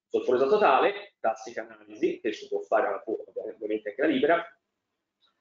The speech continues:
Eh, ne parleremo un po' della solforosa totale, eh, permette, eh, il nostro metodo, è un metodo che porta numerosi vantaggi, eh, tra i quali, eh, la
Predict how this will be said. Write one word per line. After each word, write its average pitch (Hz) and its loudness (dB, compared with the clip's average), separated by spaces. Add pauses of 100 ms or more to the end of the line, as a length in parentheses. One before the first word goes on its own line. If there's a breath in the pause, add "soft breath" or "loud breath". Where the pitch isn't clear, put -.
(280)
Eh, 117 4
ne 127 2
parleremo 135 6
un 123 -6
po' 127 4
della 113 2
solforosa 123 -2
totale, 147 4
eh, 127 2
permette, 151 0
eh, 123 4
il 131 -4
nostro 165 2
metodo, 139 2
è 123 -2
un 117 0
metodo 127 0
che - -18
porta 120 0
numerosi 143 4
vantaggi, 117 -2 (380)
eh, 110 2
tra 135 2
i 170 0
quali, 135 2
eh, 110 -2
la 131 4